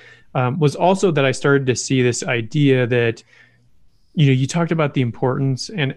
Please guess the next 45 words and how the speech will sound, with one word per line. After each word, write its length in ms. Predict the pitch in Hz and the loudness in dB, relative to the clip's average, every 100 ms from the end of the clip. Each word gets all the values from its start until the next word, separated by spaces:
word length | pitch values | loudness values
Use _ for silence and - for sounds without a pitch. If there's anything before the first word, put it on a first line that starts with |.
| - | -4
this 180 | 165 175 | 0 0
is 80 | |
something 340 | - 139 139 127 | 0 0 0 0
that 220 | 117 151 _ _ _ _ _ - _ _ - | -4 -8 _ _ _ _ _ -20 _ _ -2
I, 140 | 143 139 - | 0 0 -4
I 80 | |
completely 560 | 117 131 - 156 165 131 | -4 -6 -2 0 2 0
agree 280 | 117 127 120 | 0 0 0
with, 320 | 113 113 - | 0 -4 -6
and 160 | 151 120 | -4 -2
I 100 | 113 | -2
feel 240 | - 127 | 0 0
that 140 | 117 | 0
we're 80 | 127 | -2
losing 400 | 117 127 120 117 | 0 0 0 -2
as 160 | 113 113 | -4 -6
a 40 | |
society, 680 | - - - 123 117 110 110 - - - _ | -12 -8 -2 0 0 -4 -6 -12 -20 -20 _
is 260 | - 135 123 | -2 0 2
the, 100 | 123 | -2
be, 360 | - 127 123 - 175 165 - | 0 0 0 -2 -10 -10 -6
the 240 | 143 135 123 | 0 2 2
ability 600 | 113 143 147 147 147 143 | 2 2 4 4 2 0
to 180 | - 131 | -2 -2
be 80 | |
able 140 | 123 120 | 0 0
to 80 | 113 | -4
have 520 | - 127 120 113 - | -4 -2 -2 -4 -8
tough 280 | - 123 117 | -6 -6 -6
conversations. 840 | - 117 113 - 143 - 156 143 - - - - 196 - | -6 -6 -6 -8 -8 -8 -10 -10 -16 -20 -20 -20 -20 -6
Um, 540 | 143 127 120 120 123 - | -2 0 0 -2 -4 -4
so 140 | 139 | -4
kind 180 | 123 147 | 0 0
of 80 | 139 | 0
to 80 | 127 | -2
tie 260 | 147 139 | -2 0
this 140 | 131 - | 0 -2
back 240 | 131 120 | -4 -4
to 80 | 117 | -4
Facebook, 400 | 131 123 135 117 | -4 -2 -4 0
what 80 | 139 | 0
I 60 | |
started 240 | 135 147 127 | 2 2 2
to 60 | |
see 480 | 120 - 185 156 127 | -6 0 2 4 2